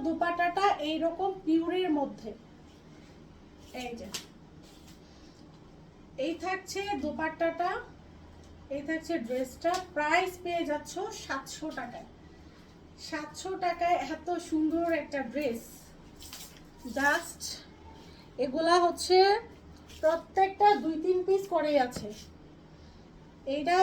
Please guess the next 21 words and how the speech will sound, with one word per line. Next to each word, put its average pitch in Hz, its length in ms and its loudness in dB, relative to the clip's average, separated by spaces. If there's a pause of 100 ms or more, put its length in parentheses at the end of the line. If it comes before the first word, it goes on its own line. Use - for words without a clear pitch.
হচ্ছে 339 240 0 (220)
another 320 320 4 (100)
আরেকটা 330 260 2
পিওরের 320 540 0
ওড়না 302 220 -2 (120)
ড্রেস। 311 280 2 (1700)
উফ, 277 160 -6 (140)
অনেক 311 380 0
সফট 311 360 -2
এটার 285 260 -2
কাপড়। 214 300 -4 (1800)
পিওরের 381 460 4 (140)
ওড়নার 330 360 2
মধ্যে 269 240 -2 (100)
এই 254 40 0
দেখো 233 300 -6 (1040)
পুরা 349 340 2 (160)
জামাটাই 311 640 0 (120)
কাজ 294 140 0 (120)
করা, 233 200 -6 (160)
কত 254 180 -12